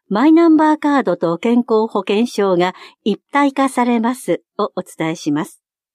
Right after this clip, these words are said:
令和六年十二月二日月曜日から、マイナンバーカードと健康保険証が一体化されますが、お手元の保険証は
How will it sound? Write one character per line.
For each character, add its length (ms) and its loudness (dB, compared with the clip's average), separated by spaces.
令 300 0
和 160 -2
六 300 -2
年 280 -2
十 260 0
二 160 4
月 320 -2
二 260 -6
日 180 -2
月 260 -2
曜 240 2
日 140 -4
か 160 -6
ら、 160 -4
マ 220 0
イ 40 6
ナ 160 4
ン 80 6
バ 200 2
ー 20 -10
カ 180 2
ー 60 0
ド 120 0
と 220 -2
健 260 0
康 200 0
保 200 -4
険 180 0
証 280 -2
が 180 -2
一 160 -8
体 280 -2
化 120 -2
さ 140 -4
れ 140 -2
ま 100 -4
す 140 -10
が、 180 -4
お 120 -4
手 160 2
元 260 2
の 220 4
保 140 -2
険 200 2
証 320 0
は 160 0